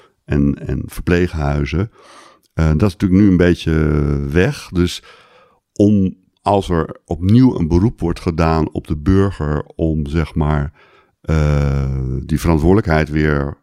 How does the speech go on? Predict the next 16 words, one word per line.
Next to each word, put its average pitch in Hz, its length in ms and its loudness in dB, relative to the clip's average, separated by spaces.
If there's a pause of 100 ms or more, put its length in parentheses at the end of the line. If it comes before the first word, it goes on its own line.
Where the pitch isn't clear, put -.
(140)
te 82 140 -2
nemen 76 480 0
die 73 140 -4
de 71 240 -2
regering 73 480 -2
van 71 120 -2
je 69 100 0
vraagt, 76 580 -4 (640)
dan 87 300 0
moet 92 140 2
die 92 120 -2
regering 87 360 0
ook 87 140 -4
wel 90 120 -2
duidelijk 85 320 -2
maken, 80 460 -2